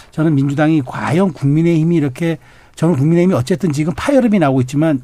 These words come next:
이게 건강한 파열음이 될지, 그다음에 정말 이게 껍질을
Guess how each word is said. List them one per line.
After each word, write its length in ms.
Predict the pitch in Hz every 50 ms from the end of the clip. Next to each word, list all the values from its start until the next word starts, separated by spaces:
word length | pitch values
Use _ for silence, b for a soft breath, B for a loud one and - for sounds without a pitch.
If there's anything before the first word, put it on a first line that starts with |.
| -
이게 240 | - 160 147 170 190
건강한 440 | 123 117 123 139 151 175 175 175 123
파열음이 600 | - - 170 160 160 147 147 151 151 143 139 127
될지, 420 | 127 123 110 117 - - 120 143 180
그다음에 380 | 139 135 135 147 175 165 135 131 B B B B B B B B B
정말 440 | - - 151 156 170 175 175 175 151
이게 240 | 147 131 156 160 156
껍질을 440 | 127 - 254 - - - 226 240